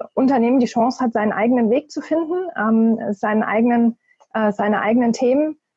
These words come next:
äh, zu finden und zu bearbeiten in ganz, äh, unterschiedlichen Modellen. Ähm, ich glaube, es muss auch zum Unternehmen passen, zur Kultur passen, zu den,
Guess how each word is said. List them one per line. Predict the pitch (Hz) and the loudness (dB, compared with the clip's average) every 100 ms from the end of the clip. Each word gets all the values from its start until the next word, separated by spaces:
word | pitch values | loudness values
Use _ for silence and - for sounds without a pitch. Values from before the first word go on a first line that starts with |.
| _ _ | _ _
äh, | 226 233 233 | -4 -2 -2
zu | - | -4
finden | 233 269 269 | -2 0 0
und | 285 240 | 0 0
zu | - | 0
bearbeiten | 240 - 240 262 254 262 | 0 0 0 0 -2 -4
in | 240 214 | -2 -2
ganz, | 214 226 - _ _ _ - | 2 0 0 _ _ _ -6
äh, | 196 196 | -4 -2
unterschiedlichen | - 262 262 - 233 233 233 214 | 0 0 0 -4 -2 0 0 0
Modellen. | 196 196 254 320 330 - | 0 0 0 0 -4 -6
Ähm, | 214 - - | -2 0 0
ich | - | -2
glaube, | 233 226 | 0 0
es | 226 | 0
muss | 262 | -2
auch | 240 226 | -2 -2
zum | 240 | 0
Unternehmen | 254 233 233 254 | 0 2 0 0
passen, | 226 254 277 | -2 -2 -2
zur | 240 | -2
Kultur | 226 240 - 311 | -2 -2 0 0
passen, | 302 269 233 254 240 | 0 -2 -2 0 0
zu | - | 0
den, | 233 226 202 | 0 2 0